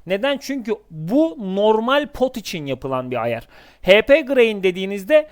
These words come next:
yani diyelim ki bazı serverlarda, özellikle private serverlarda oluyor. Ee,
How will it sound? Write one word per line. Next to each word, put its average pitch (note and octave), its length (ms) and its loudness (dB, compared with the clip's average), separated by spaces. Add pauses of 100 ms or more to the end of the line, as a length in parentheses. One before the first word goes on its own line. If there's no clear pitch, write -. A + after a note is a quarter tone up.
(160)
yani D#3+ 320 2
diyelim B3+ 280 0
ki B3+ 280 -4
bazı G3+ 380 4
serverlarda, G#3 680 2
özellikle F3 440 0
private F#3 380 -2
serverlarda F#3 640 2
oluyor. F3+ 360 2 (300)
Ee, C#3+ 60 -4